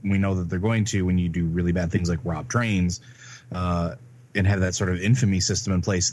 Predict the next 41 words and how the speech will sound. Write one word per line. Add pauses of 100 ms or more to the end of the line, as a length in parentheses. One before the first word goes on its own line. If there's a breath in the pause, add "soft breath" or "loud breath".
that
you
as
a
dev
are
keeping
up
and,
and, (340 loud breath)
and
circulating
to
the
players
to
make
sure
that
there's
always
something
going
on, (320 loud breath)
that's
cool
too. (400 loud breath)
Uh,
or,
you
know,
let's
say
there's
an
event
where,
or,
or
something
where